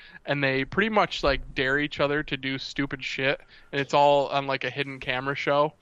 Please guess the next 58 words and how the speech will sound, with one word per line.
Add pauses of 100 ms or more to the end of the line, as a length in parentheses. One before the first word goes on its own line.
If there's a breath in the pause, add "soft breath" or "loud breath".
(420 loud breath)
but
they'll
have
a
microphone
in
one
ear,
so
they'll
tell
them,
like,
what
they
have
to
say
to
people
and
stuff,
and
it's (360 loud breath)
who
has
the
balls
to
do
it. (640 loud breath)
Uh,
so
I've
been
watching
a
lot
of
that, (400)
been
watching
a
lot
of
soccer, (520 loud breath)
which
is
unfortunate
'cause
Arsenal
is
in
the
midst
of
just
a,